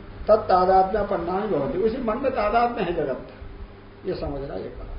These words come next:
भवन्ति इति रूपाणाम हृदय शब्द बुद्ध्यात्मकत्वम उत्तम। रूप जो है हृदय शब्द के द्वारा बुद्धि है, बुद्धि स्वरूप है। आज जितने भी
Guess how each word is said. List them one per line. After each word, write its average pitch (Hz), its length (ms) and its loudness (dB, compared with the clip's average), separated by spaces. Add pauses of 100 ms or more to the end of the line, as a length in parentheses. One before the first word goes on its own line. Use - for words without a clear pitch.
(1500)
भवन्ति 135 280 0
इति 135 420 -6
रूपाणाम 170 600 0
हृदय 160 260 0
शब्द 147 380 -6 (100)
बुद्ध्यात्मकत्वम 151 840 -4
उत्तम। - 520 -10
रूप 156 120 -2
जो 156 160 -2
है - 440 -4 (380)
हृदय 139 300 2
शब्द 170 360 -4
के 180 60 -6
द्वारा 156 280 -2
बुद्धि 156 500 0
है, - 360 -6
बुद्धि 156 260 -2
स्वरूप 175 380 4
है। 143 380 -2
आज 143 180 -6
जितने 156 360 -2
भी 180 140 0